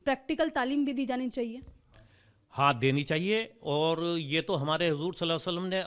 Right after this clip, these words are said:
Speaker 2: आज से चौदह सौ साल पहले बता दिया था। जब जंग की लड़ाई होती थी और उसमें कुछ कैदी आते थे, उनको इसी, इसी शर्त पे छोड़ा जाता था कि आप हमारे दस आदमियों को, अ, तालीम दें।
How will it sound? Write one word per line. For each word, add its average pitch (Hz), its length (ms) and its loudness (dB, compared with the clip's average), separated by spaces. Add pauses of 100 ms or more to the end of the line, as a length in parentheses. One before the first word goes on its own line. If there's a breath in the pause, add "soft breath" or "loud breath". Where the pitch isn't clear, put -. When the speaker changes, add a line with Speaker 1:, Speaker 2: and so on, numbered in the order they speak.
Speaker 2:
आज 160 140 4
से - 160 -8
चौदह 170 260 -2
सौ 180 140 -8
साल 180 260 0
पहले 190 200 4
बता 185 220 6
दिया 123 180 0
था। 95 200 -8 (380 soft breath)
जब 151 180 0
जंग 165 260 -2 (480)
की 170 260 0
लड़ाई 147 300 2
होती 147 320 0
थी 139 180 -2 (160)
और 151 180 2
उसमें 160 280 -6
कुछ - 220 -12
कैदी 151 300 0
आते 143 240 0
थे, 156 120 -2
उनको 165 280 -2
इसी, - 220 -8
इसी 185 300 -2
शर्त 202 300 -4
पे 180 60 -2
छोड़ा 175 260 -4
जाता 165 240 -2
था 160 100 -4
कि 160 180 -4
आप 160 160 2
हमारे 156 280 0
दस 151 200 -2
आदमियों 151 400 0
को, 147 140 -2
अ, - 40 -10 (1040 loud breath)
तालीम 147 340 4
दें। 127 160 2